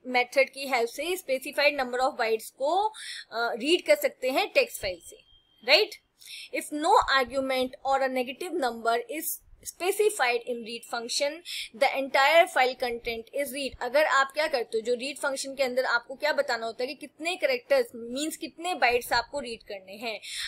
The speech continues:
अगर आप an argument इसमें pass नहीं करते हो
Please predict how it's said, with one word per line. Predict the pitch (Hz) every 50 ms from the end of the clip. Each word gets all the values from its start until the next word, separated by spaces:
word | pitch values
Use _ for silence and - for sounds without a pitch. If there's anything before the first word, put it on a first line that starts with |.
| -
अगर | - 233 254 330 330
आप | - - 240 233 240 262 254 - -
an | 277 277 302 349 359 - -
argument | 226 240 240 226 220 247 247 247 247 262 269 -
इसमें | - - - 262 269 277
pass | 269 240 220 208 - - -
नहीं | 220 214 202 262 285 233
करते | 240 208 - - _ 185
हो | 180 170 175